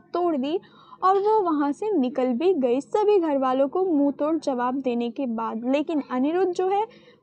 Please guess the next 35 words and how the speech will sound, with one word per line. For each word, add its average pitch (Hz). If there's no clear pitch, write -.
वो 294
यही 285
चाहता 311
था 359
कि 392
शादी 294
टूटे, 370
मगर 339
ये 294
नहीं 453
चाहता 302
था 320
कि 403
झनक 285
घर 262
छोड़कर 262
जाए, 226
जिस 240
वजह 247
से -
अनिरुद्ध 330
ने 330
अपने 381
मन 294
में 349
जो 370
plan 302
बनाया 277
था 370
Chuton 285
के 302
साथ 285
मिलकर 311
कि 370
हम 339